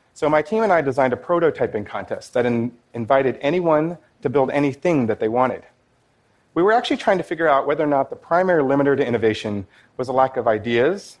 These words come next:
or a lack of talent. And it turns out it was neither one. It was an empowerment problem. And the results of the program were amazing. We started by inviting people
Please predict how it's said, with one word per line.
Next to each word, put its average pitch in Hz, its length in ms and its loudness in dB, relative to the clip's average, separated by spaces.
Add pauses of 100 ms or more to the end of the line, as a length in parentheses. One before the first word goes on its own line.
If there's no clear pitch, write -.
(360)
or 131 80 0
a 123 40 2
lack 123 160 0
of 101 120 -12
talent. - 360 -8 (840)
And 151 100 0
it 170 80 0
turns 220 260 -2
out 185 100 4
it 165 100 -2
was 143 140 -4
neither 143 240 0
one. 123 340 -2 (500)
It 165 60 -2
was 180 220 0
an 147 100 2
empowerment 110 680 -2
problem. - 440 -6 (1000)
And 139 100 0
the 156 60 2
results 190 360 0
of 170 60 -4
the 156 80 -2
program 127 520 0
were 117 140 -2
amazing. 101 480 -4 (1900)
We 156 80 -2
started 240 320 0
by 196 140 2
inviting 147 420 0
people 113 580 0